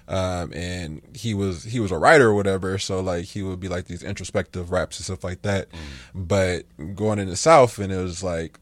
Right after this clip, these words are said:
Speaker 1: no, none of them motherfuckers use a pen or a pad or anything. It's all just punching in.
Speaker 2: Yeah.
Speaker 1: So, like, everybody just having, like, just,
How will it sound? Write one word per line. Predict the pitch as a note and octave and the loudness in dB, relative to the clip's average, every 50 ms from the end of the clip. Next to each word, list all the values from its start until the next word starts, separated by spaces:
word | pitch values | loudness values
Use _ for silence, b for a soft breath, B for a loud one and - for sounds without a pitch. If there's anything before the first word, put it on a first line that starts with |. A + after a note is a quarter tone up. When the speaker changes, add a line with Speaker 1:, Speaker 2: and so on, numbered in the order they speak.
| _ - | _ -14
Speaker 1:
no, | - F#2+ G2 F#2 F2 E2 | -10 -6 -4 -4 -4 -4
none | D#2+ F2 G2 A2 | -4 -4 -4 -2
of | A#2 A#2+ | -2 -2
them | A#2+ A#2 A2 | -2 -2 -2
motherfuckers | A2 G#2+ G#2 - - F#2+ F#2 F#2+ F2+ | -2 -2 -2 -2 -4 -4 -4 -4 -6
use | F2 F#2 F#2 E2+ | -6 -8 -8 -8
a | F2+ F2 | -10 -10
pen | - - A2 G2+ F#2+ F2+ | -8 -6 -4 -4 -4 -4
or | E2+ E2 | -4 -6
a | E2+ | -6
pad | E2 - G2+ F2+ F2 | -4 -4 -2 -2 -2
or | E2+ D2 | -2 -4
anything. | F2 F2 E2 E2 - - - - | -4 -6 -6 -8 -12 -14 -14 -12
It's | E2 F#2 - | -10 -8 -6
all | F#2 F2+ E2+ E2+ | -4 -4 -4 -4
just | E2+ F2 F2+ - - | -6 -8 -10 -10 -4
punching | - A#2 G2+ - - G2 G2 | -2 -2 -2 -2 -4 -6 -6
in. | F#2+ D#2 A1 - | -6 -6 -8 -10
Speaker 2:
Yeah. | A#2 | -12
Speaker 1:
So, | - - - G2+ G2 F#2 F2+ | -12 -8 -4 -2 0 0 0
like, | F2 F2+ F2 F2 E2 - | -2 -2 -4 -4 -4 -4
everybody | F2 G2 G#2 G2+ F#2 G2 F#2+ F#2+ F2+ | -4 -2 -2 0 2 2 0 0 0
just | F#2 F2 - | -2 -2 -2
having, | G#2 F#2 F2 F2+ F2 | -2 -2 -2 -4 -4
like, | E2+ E2 D#2+ D2 | -6 -6 -8 -8
just, | - E2+ E2+ F#2 | -12 -14 -14 -14